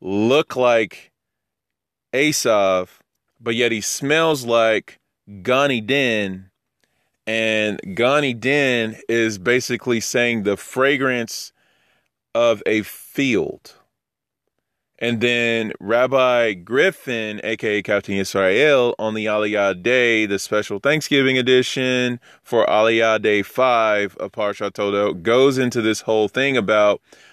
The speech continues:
the Beit HaMikdash being the field, being Gan Eden. So when you have this, this clash, if you will, or this collision,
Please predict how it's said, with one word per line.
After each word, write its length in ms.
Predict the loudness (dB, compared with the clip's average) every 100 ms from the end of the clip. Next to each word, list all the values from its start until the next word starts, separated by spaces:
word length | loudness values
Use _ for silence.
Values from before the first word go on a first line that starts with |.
| _
the 100 | -6
Beit 280 | -2 -2 -2
HaMikdash 920 | -6 -4 -4 -4 -2 0 0 -4 -14
being 440 | -8 -6 -4 -4 -4
the 100 | -6
field, 580 | -4 0 2 2 -2
being 420 | -2 0 0 -2 0
Gan 280 | 0 0
Eden. 560 | -2 -4 -4 -2 -4 -10 _ _ -20
So 540 | -8 -2 2 2 2 0 -8 _ _ _ _ _
when 580 | -16 -12 -4 -2 0 -2
you 200 | -2 -4
have 560 | -2 -2 0 0 -4 -6
this, 520 | -2 0 -2 -6 -14
this 300 | -6 -6 -4
clash, 720 | -8 -2 0 2 2 0 -2 -8
if 180 | -10 -8
you 140 | -10
will, 440 | -4 -4 -2 -4 0
or 300 | 2 4 2
this 260 | 0 0 -2
collision, 720 | -4 0 0 0 -2 -6